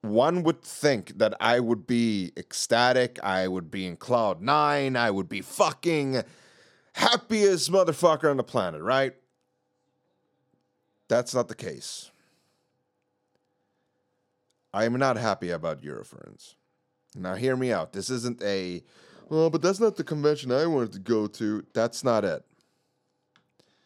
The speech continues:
What is it is that I am so convinced and ready for this to fuck up.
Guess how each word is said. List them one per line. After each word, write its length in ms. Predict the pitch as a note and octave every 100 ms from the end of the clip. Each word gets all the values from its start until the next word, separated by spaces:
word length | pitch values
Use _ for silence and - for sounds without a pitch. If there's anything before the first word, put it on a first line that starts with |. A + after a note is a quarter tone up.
| _ _ _ _ _ _ _ _ _ _ _ _
What 440 | - G2+ A2 A#2+ -
is 360 | C3+ D3+ B2+ - -
it 480 | F2 G2+ - - - _ _ _ _ _ _ _ _ _ _ _ _ _ _ _ -
is 400 | G2 F#2+ F#2 F2+
that 220 | F2+ F#2 -
I 180 | F#2+ G#2+
am 240 | A#2+ G#2+
so 800 | - - - A2 G#2+ A2 G#2+ G2 _ _ _ _ _ _ _ _ _ _ _ _
convinced 960 | - A2 G2 F2+ G#2 A#2 A#2 A2+ - - -
and 260 | G2 F#2
ready 560 | F2 F#2 F#2 F2 E2+ D2 _ _ _ _ _ _ _ _ _ _ _ _ _
for 220 | F#2 F#2
this 220 | F#2+ -
to 100 | F2+
fuck 340 | - F2 -
up. 240 | - -